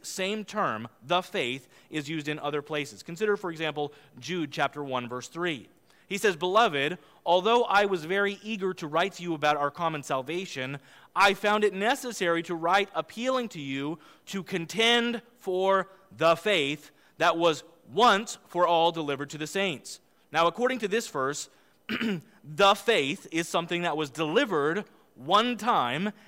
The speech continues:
and was given to all the people of God. That means it cannot be speaking about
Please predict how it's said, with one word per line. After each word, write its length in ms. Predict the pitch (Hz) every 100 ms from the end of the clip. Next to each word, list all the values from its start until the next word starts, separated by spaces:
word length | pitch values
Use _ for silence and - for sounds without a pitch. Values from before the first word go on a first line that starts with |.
| -
and 180 | 180
was 140 | 185 160
given 280 | 185 185 185
to 220 | 185 180 -
all 340 | 185 196 202
the 100 | 196
people 360 | 190 190 175 170
of 120 | 151
God. 360 | 175 165 107 - _ _ _
That 240 | 123 208 277
means 260 | 240 220
it 180 | 208 165
cannot 480 | - 233 285 254 165
be 100 | 160
speaking 380 | - 147 139 165
about 260 | 151 151